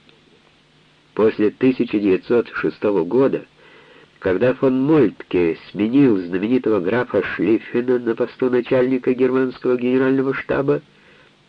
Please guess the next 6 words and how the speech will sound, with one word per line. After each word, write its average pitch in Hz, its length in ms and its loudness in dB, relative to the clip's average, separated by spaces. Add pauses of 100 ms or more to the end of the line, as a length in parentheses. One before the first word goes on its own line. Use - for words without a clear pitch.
(600)
к - 60 -4
общему 113 440 0
числу 117 360 -4
германских 98 640 -2
дивизий 180 480 -2
прибавилось 143 720 0